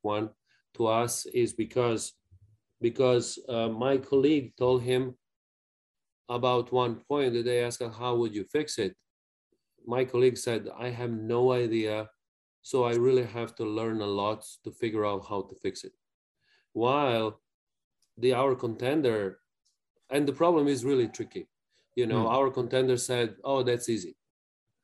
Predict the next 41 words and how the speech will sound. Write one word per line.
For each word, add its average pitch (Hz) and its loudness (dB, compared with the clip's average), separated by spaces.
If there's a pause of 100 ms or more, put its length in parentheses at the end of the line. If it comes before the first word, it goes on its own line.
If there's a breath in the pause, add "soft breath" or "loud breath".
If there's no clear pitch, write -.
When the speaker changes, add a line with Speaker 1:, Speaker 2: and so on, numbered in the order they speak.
(220)
Speaker 1:
While 127 4
the 123 0
owner 147 4
of 113 0
that 117 -4
factory, 104 -6 (880)
he 156 2
knows 160 8
it's 127 -2
not 131 -2
easy 131 -2
because 117 -2
the 120 -2
guy 127 -2
is 123 0
turning, 120 -2
uh, 104 -4 (180)
eighty 131 0
next 110 -4
year, 120 2 (360)
and 123 0
he 127 -4
knows 135 0
how 131 -2
much 123 -4
time 123 0
he 113 -8
took, 143 2
it 120 -2
took 160 -2
him 110 -2
to 110 -10
fix 160 -2
it, 123 0
and 107 -6
he, 113 -10 (160)
he 135 0
didn't 117 0
even 104 0
fix 127 0
it, 92 -6